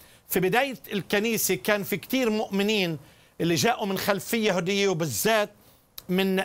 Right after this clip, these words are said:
مذهب الفريسيين، وبعدين صاروا يحطوا أعباء، أحمال على المؤمنين من الأمم،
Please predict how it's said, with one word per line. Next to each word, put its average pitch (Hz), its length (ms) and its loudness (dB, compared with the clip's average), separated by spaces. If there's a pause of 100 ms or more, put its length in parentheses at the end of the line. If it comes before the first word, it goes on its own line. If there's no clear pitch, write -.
مذهب 180 520 0 (120)
الفريسيين، 185 960 0 (720)
وبعدين 196 360 2
صاروا 247 280 0
يحطوا - 400 -2
أعباء، 185 480 2 (140)
أحمال 220 680 0 (320)
على 233 280 4
المؤمنين 220 840 0 (140)
من 220 260 2
الأمم، 208 760 0